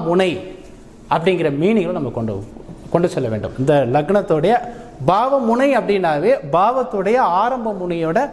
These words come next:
உபநட்சத்திரம் அப்படின்னு எடுத்துக்கலாம். ரொம்ப துல்லியமா பார்க்கும்போது மூணு கிரகத்தையும் ஆராய்ச்சி பண்ணணும். இருந்தாலும் பாவத்துடைய ஆரம்ப முனை அப்படின்னாவே அந்த பாவத்துடைய உபநட்சத்திரம் தான்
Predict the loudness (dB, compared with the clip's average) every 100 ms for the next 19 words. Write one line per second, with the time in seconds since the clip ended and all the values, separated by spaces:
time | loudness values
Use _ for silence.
0 | -10 -20 -4 0 2 2 0 -2 2 0
1 | 0 -6 -6 -6 -6 -10 -12 -12 -16 -18
2 | -20 -20 -20 -20 -20 -8 0 2 4 4
3 | 4 4 2 2 0 0 0 0 0 0
4 | 2 2 0 0 2 2 2 0 -2 -2
5 | -2 -4 -2 0 2 2 0 -6 -14 -20
6 | -20 -20 -20 -20 -20 -4 2 2 2 0
7 | 2 4 4 2 2 0 -2 -2 0 0
8 | 0 -4 -4 -4 -2 -2 0 0 2 2
9 | 2 0 -6 -6 -4 -2 0 0 -2 -4
10 | -4 0 0